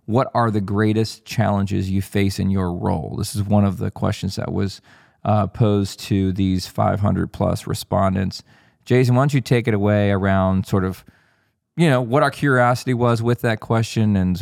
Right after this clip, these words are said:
what were some of the results of that? And then, you know, we'll just sort of tie that back into the evolution of the H R role.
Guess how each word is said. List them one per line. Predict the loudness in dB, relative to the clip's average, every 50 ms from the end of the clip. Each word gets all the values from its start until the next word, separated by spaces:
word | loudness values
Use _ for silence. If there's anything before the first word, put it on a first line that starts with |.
| -4 -4
what | -4 -4
were | -2 -2
some | 0 2 2 2
of |
the | 2 2
results | 0 0 0 2 2 2 0 0 -2 -2
of | -2 0
that? | 0 0 0 2 0 0 0
And | 0 0 0
then, | 0 0 0 0 -2 -2
you | -2 0
know, | 0 0
we'll | 0 -2 -4
just | -4 -6 -8
sort | -6 -6 -4 -4
of | -6
tie | -6 -4 -4 -2 -2
that | -2 -4 -6 -6 -6
back | -4 -4 -4 -4 -4 -4
into | -4 -4 -4 -2
the | -2 -2 -2
evolution | -2 -4 -4 -6 -6 -6 -6 -6 -8 -6 -6
of | -6 -6 -6
the | -6 -6
H | -6 -6 -6 -4
R | -4 -4 -2 -4
role. | -4 -4 -4 -6